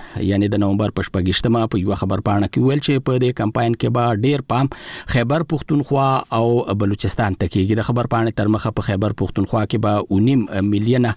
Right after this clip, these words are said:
او په بلوچستان کې دوه نیم میلیونه هغو ماشومانو ته د پولیو ضد څاڅکي ورکول کېږي چې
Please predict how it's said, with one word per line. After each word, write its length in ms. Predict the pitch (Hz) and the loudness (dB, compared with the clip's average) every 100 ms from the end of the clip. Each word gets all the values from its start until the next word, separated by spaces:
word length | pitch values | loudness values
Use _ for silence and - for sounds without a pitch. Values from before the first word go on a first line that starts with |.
| - - - - - 107 | -6 -16 -16 -6 0 2
او 20 | 117 | 2
په 160 | 131 127 | 0 0
بلوچستان 580 | 123 120 113 131 120 123 | 0 -2 -2 -2 0 0
کې 240 | - 123 113 | 0 0 2
دوه 100 | 110 123 | 2 2
نیم 180 | 147 110 | 2 2
میلیونه 320 | 107 113 110 143 | 2 2 2 2
هغو 180 | 135 107 | 2 0
ماشومانو 500 | 104 117 113 113 113 113 | 0 0 2 2 2 0
ته 180 | 107 110 | 0 0
د 100 | 95 - | 0 0
پولیو 240 | 117 107 98 | 2 2 2
ضد 180 | 123 - | -2 -2
څاڅکي 400 | 131 123 - 107 | -2 -2 -2 -2
ورکول 340 | 101 - 98 101 | 0 0 0 2
کېږي 240 | 139 143 | 0 0
چې 60 | 165 | 0